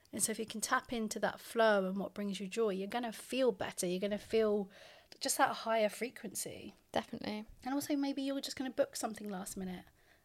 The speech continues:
Speaker 1: and you'll know what to look for. You'll know what lights you up.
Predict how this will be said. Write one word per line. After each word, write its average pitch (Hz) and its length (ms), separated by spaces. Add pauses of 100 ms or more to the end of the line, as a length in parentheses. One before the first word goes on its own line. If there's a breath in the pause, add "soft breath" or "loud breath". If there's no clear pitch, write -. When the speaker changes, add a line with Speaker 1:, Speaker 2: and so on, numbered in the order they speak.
Speaker 1:
and 220 80
you'll 214 120
know 208 260
what 202 180
to - 80
look 214 240
for. 190 240
You'll 185 140
know 190 240
what - 140
lights - 280
you 196 120
up. - 280